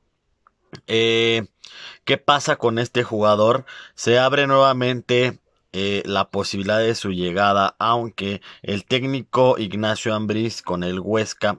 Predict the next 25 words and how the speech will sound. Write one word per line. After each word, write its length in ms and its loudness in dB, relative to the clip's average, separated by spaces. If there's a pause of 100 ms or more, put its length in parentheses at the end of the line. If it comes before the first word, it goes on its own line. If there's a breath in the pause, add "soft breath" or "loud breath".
(120)
y 60 -14
ahora 240 -2
ya 140 -2
lo 100 0
anunciaron 420 -6
con 240 -8
el 120 -6
Huesca, 420 -4
que 140 -14
es 140 -12
entrenador 480 -10
del 160 -6
Huesca, 440 -4 (380 loud breath)
lo 240 4
va 160 4
a 60 0
tener 360 -2
a 120 0
su 180 -6
mando. 460 0 (540 loud breath)
Todo 360 4
esto, 500 2 (500 loud breath)
pues, 360 4
se 240 -4
desata 640 -2